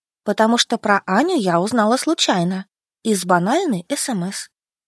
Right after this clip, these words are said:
Мой так и не состоявшийся муж забыл дома телефон. Пока его не было дома, собрала вещи и покинула жилплощадь, оставив аппарат с открытым сообщением на кухонном столе.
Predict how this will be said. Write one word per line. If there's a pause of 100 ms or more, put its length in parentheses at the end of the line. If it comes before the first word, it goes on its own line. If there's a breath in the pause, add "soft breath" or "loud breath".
(120)
Мой
так
и
не
состоявшийся
муж (140)
забыл
дома
телефон. (360)
Пока
его
не
было
дома, (180)
собрала
вещи (220)
и
покинула
жилплощадь, (400)
оставив
аппарат (280)
с
открытым
сообщением
на
кухонном
столе.